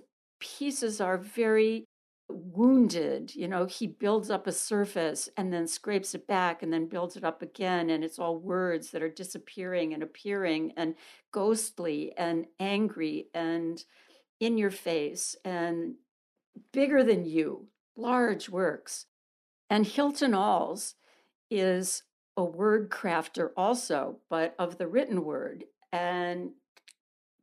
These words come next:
truly a remarkable writer, has been the theater critic at The New Yorker since, I think, two thousand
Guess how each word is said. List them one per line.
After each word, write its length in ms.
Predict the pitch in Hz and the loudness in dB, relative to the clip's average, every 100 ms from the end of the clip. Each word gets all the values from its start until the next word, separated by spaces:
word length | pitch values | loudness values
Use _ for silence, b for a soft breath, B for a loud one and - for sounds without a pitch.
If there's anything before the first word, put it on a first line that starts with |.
| _ | _
truly 640 | - - - 262 262 214 | -6 -6 -4 0 4 4
a 60 | 190 | 4
remarkable 680 | 180 175 165 165 165 165 | 0 0 0 0 -2 -2
writer, 540 | 156 156 151 156 151 - _ _ _ _ | -2 -2 -2 -2 -4 -6 _ _ _ _
has 200 | 202 190 | -6 -2
been 340 | 190 175 170 | 0 0 0
the 360 | 160 160 165 - _ _ _ _ _ | 2 2 2 -2 _ _ _ _ _
theater 260 | - 202 180 | -4 -2 -2
critic 400 | 175 - 175 175 | -4 -4 -2 -2
at 160 | 156 147 | -6 -8
The 60 | 165 | -6
New 140 | 156 | -4
Yorker 520 | 156 160 160 - 160 | 0 0 0 -2 -4
since, 440 | 160 - 151 160 156 | -4 -10 -10 -10 -12
I 60 | |
think, 220 | 151 165 | -12 -12
two 140 | - - | -14 -14
thousand 440 | 151 147 156 135 | -10 -10 -8 -10